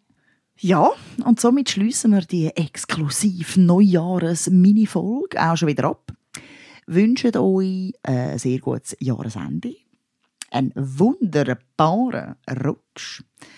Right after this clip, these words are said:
Eine total entspannte, sanfte, katerfreie Landung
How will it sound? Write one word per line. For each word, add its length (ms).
Eine 80
total 340
entspannte, 540
sanfte, 800
katerfreie 800
Landung 440